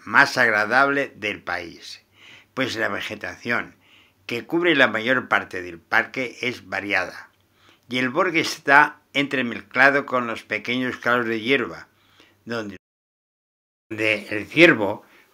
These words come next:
puede ser visto pastando en gran número, ofreciendo paisajes bucólicos.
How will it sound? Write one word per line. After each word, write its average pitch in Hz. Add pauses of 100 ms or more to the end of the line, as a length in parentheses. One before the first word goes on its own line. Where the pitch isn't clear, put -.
(120)
puede 135
ser 127
visto 117
pastando 139 (600)
en 127
gran 160
número, 110 (380)
ofreciendo 113 (380)
paisajes 110
bucólicos. -